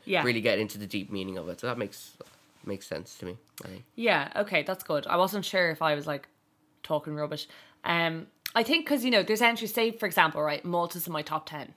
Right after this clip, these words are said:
Speaker 2: Mm-hmm.
Speaker 1: I think it's my, like, seventh, eighth, lower end, but it, it, it is in the top ten. And then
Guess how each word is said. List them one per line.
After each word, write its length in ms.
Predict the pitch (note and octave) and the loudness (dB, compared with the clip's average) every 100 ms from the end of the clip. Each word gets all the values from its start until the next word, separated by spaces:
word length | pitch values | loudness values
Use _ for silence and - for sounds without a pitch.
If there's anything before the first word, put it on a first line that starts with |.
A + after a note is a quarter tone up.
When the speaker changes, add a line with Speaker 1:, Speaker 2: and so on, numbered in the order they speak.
| - | -8
Speaker 2:
Mm-hmm. 220 | G#2 F#2+ | -6 -2
Speaker 1:
I 40 | F3+ | -2
think 140 | F#3+ | -2
it's 140 | - | -4
my, 160 | F3 D3+ | -2 -2
like, 180 | C3+ - | -2 -4
seventh, 300 | D#3 D#3 D3+ | -4 -4 -6
eighth, 220 | - - - | -8 -10 -6
lower 320 | E3 D#3+ C#3+ | 2 2 2
end, 220 | C#3 C#3+ | -4 -8
but 180 | - - | -6 -4
it, 160 | C#3+ - | -4 -6
it, 180 | D#3+ - | -10 -6
it 180 | - F3 | -2 2
is 200 | F#3+ F#3+ | 2 2
in 160 | E3+ | 0
the 80 | E3 | -2
top 220 | D#3+ D#3+ - | -4 -4 -2
ten. 200 | D#3 D3 - - - - - | -4 -4 -16 -20 -20 -10 4
And 180 | G3+ F#3+ | 4 8
then 260 | F#3+ F3+ | 6 4